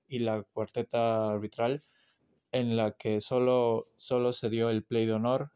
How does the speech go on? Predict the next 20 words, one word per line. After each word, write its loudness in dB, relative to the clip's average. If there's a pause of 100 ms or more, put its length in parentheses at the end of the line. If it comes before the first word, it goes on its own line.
ni -8
siquiera, 0 (640)
hay -2
que, -2
cabe 4
recalcar 0
que -2
ni -4
siquiera 2
se -4
presentaron, -2 (140)
ni -6
siquiera -2
se -4
dio 2
la 0
formación -4
de -2
los -10
equipos, -4